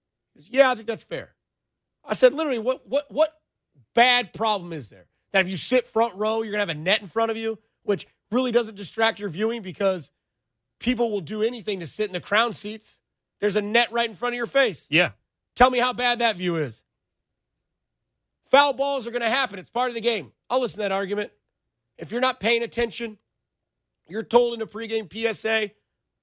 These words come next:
Speaker 1: balls will be entering the field of play and leaving the field of play. Please be alert. I get it that accidents happen,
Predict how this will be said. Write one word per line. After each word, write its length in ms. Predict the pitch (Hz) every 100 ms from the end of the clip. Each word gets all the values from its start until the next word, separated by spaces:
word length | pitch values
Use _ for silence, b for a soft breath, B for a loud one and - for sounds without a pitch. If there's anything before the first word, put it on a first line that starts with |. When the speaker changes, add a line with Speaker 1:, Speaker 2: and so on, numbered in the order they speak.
| _ _ _ -
Speaker 1:
balls 280 | 247 262 226
will 80 |
be 160 | 226 220
entering 400 | 233 226 220 220 _ _
the 40 |
field 220 | 185 226
of 100 | 208
play 380 | 185 214 202 196 _ -
and 100 | 202
leaving 280 | 226 214 190
the 80 |
field 220 | 156 175 147
of 80 |
play. 260 | - 139 101 _ _ _ _
Please 240 | 226 202
be 80 | 208
alert. 340 | 214 196 151 - _ _ _ _ _ _ _ _ _ _ _ _ _ _ _ _ _ _ _ _ _ _ _ -
I 120 | 233
get 260 | 165 262
it 140 | 277 269
that 100 | 233
accidents 480 | 240 - 214 220 -
happen, 320 | 214 170